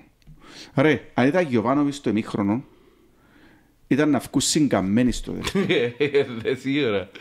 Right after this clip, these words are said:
Speaker 1: Συγκαμμένοι. Ήταν να νόμιζες ότι βουρά τους λιοντάρι που πίσω.
Speaker 2: Και είναι ευκαιρία, δεύτερο ημίχρονο,
Speaker 1: Ναι,
Speaker 2: χειρότερη
Speaker 1: ε, ε,
Speaker 2: ομάδα.
Speaker 1: ακριβώς.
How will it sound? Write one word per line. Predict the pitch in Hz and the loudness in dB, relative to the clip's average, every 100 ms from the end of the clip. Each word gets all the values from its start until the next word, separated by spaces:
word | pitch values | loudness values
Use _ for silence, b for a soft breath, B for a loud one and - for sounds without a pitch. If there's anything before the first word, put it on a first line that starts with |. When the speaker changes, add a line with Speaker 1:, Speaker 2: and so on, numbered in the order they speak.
| - | -10
Speaker 1:
Συγκαμμένοι. | - - 151 143 139 120 117 135 151 131 | -4 4 4 6 4 4 4 6 6 4
Ήταν | 120 151 | 2 2
να | 151 143 | 4 4
νόμιζες | 139 147 139 | 4 2 2
ότι | 135 143 160 | 2 2 4
βουρά | 123 131 | 4 4
τους | 139 139 | 2 2
λιοντάρι | 127 117 107 127 139 | 4 2 2 0 0
που | 107 | 0
πίσω. | 98 90 - - - | 0 -2 -6 -14 0
Speaker 2:
Και | 196 | 0
είναι | 233 | 0
ευκαιρία, | - 151 123 | -2 0 0
δεύτερο | 127 147 190 | 0 -2 -2
ημίχρονο, | 185 - 147 | -2 4 6
Speaker 1:
Ναι, | |
Speaker 2:
χειρότερη | 180 185 165 170 | 6 4 4 4
Speaker 1:
ε, | |
ε, | |
Speaker 2:
ομάδα. | 123 92 90 | 2 0 0
Speaker 1:
ακριβώς. | 156 - 156 151 185 190 - | -2 2 4 6 6 4 0